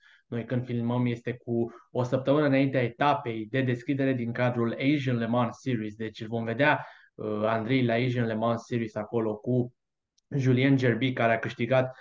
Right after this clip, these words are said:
uh, Le Mans Cup. Deci, iată, Romania Radical Cup, uh, a oferit, uh, un campion, uh, uh, care s-a descurcat foarte bine în, uh, cadrul competițiilor, cum ar fi Ligier European Series. Avem și în Ultimate Cup Series, să nu uităm de acest aspect, că a mers și acolo,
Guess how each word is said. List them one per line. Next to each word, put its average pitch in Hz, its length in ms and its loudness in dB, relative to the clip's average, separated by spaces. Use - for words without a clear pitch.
uh, 107 300 -4
Le 127 120 4
Mans 117 260 2
Cup. 117 220 -2
Deci, 107 200 -8
iată, 110 420 2
Romania 139 380 4
Radical 131 340 4
Cup, 131 280 2
uh, 110 640 0
a 120 100 2
oferit, 127 560 4
uh, 117 140 0
un 127 320 2
campion, 120 600 0
uh, 110 280 -2
uh, 107 220 -4
care 117 180 0
s-a 117 120 -4
descurcat 123 440 -2
foarte 135 260 2
bine 113 220 -2
în, 107 220 -2
uh, 104 160 -2
cadrul 113 240 0
competițiilor, 104 720 -4
cum 107 140 -6
ar 107 120 -2
fi 120 80 -4
Ligier 113 300 -2
European 107 340 -2
Series. 135 260 0
Avem 151 160 6
și 160 120 0
în 151 60 4
Ultimate 143 320 4
Cup 127 180 0
Series, 135 260 0
să 127 80 -4
nu 123 80 0
uităm 123 260 0
de 117 60 0
acest 117 260 -6
aspect, 113 280 -6
că 107 80 -6
a - 20 -2
mers 113 200 -4
și - 100 -12
acolo, 104 420 -2